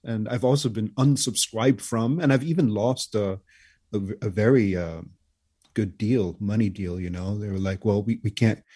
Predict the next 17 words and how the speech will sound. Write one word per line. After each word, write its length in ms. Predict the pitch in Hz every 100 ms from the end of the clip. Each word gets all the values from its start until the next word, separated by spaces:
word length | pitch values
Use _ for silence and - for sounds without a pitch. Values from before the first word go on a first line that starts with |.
| - - _ _
you 80 | 107
can't 240 | 131 113
be 100 | 110
publishing 560 | 98 104 101 110 - 95
this, 400 | 113 123 123 -
uh, 120 | 104
we 140 | 98 104
can't 400 | - 110 104 120
work 300 | 110 110 110
with 180 | 101 104
you 140 | 101
anymore." 440 | 98 95 95 104
And 100 | 117
I'm 120 | 107 110
like, 180 | 120
"Okay, 300 | 135 143 131
whatever." 480 | 160 147 117 110 120